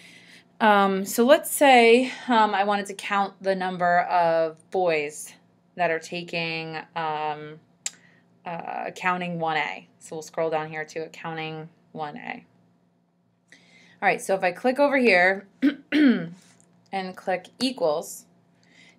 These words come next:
then I can get access to my functions menu. So if I click, or if I start typing count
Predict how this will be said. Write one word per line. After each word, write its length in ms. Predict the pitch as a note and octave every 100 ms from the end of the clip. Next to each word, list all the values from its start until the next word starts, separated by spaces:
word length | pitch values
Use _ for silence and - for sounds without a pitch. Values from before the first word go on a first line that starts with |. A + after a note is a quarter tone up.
| -
then 260 | F#3+ G3
I 80 | G3+
can 340 | G#3+ G3+ F#3+ -
get 140 | F#3+ F3+
access 360 | F3+ F3+ F3+ F3
to 100 | F#3+
my 140 | E3
functions 500 | - F3+ F3 E3 D#3
menu. 320 | D#3 D3+ D3+
So 260 | - E3+ E3
if 160 | E3
I 140 | E3 D#3
click, 460 | - - F3 F3 -
or 140 | E3+
if 100 | E3
I 40 |
start 240 | E3+ F#3+ F#3+
typing 400 | F#3 F3 E3 E3+
count 560 | - F#3+ F3+ F3+ -